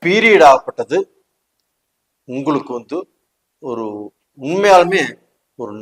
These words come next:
நல்ல பீரியட். ஏன்னா சுக்கிர பகவான் உச்சம், உங்களுக்கு ஐந்தாம் இடத்து அதிபதி மூன்றாம் இடத்தில் உச்சமாவதால், மூன்றாம் இடம் என்பது உங்களுடைய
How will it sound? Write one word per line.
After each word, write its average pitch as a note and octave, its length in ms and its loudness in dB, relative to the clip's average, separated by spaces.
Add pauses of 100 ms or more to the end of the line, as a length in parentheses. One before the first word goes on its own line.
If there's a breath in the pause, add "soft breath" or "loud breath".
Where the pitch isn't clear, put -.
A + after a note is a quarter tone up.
நல்ல G3 300 2 (140)
பீரியட். C3 340 -8 (120)
ஏன்னா E3 120 -6 (480)
சுக்கிர C#3+ 300 -4 (140)
பகவான் B2+ 300 -4 (280)
உச்சம், D#3 340 -4 (380)
உங்களுக்கு A#2 300 -6 (140)
ஐந்தாம் F#3 500 4
இடத்து - 380 -6 (380)
அதிபதி E3 400 2 (840)
மூன்றாம் G3+ 600 6
இடத்தில் - 440 -6 (640)
உச்சமாவதால், E3 800 6 (800)
மூன்றாம் G#3 640 4
இடம் E3+ 200 0
என்பது - 280 -4 (460)
உங்களுடைய C3 420 -6